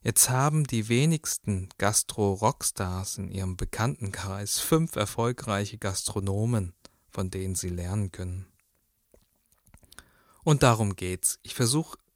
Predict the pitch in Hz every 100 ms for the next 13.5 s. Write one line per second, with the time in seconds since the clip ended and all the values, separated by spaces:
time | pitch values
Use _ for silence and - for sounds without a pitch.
0 | - - 120 117 117 _ - 156 165 156
1 | - - 143 151 147 - 110 117 - _
2 | _ - 147 135 - 175 170 - 113 113
3 | 113 - 104 - 107 101 - - 101 90
4 | 87 110 _ _ _ _ _ _ - -
5 | - - _ _ - 170 - - 151 147
6 | 135 107 - 139 151 - 117 117 117 113
7 | 110 - 113 110 110 110 101 - 160 160
8 | 113 117 104 101 - 113 - - 107 101
9 | - - 135 151 165 _ _ _ - _
10 | - 120 113 - 110 - 123 147 - 143
11 | 131 _ _ _ _ - - 127 165 170
12 | 160 - 110 - 110 117 - - 120 -
13 | 120 - 127 120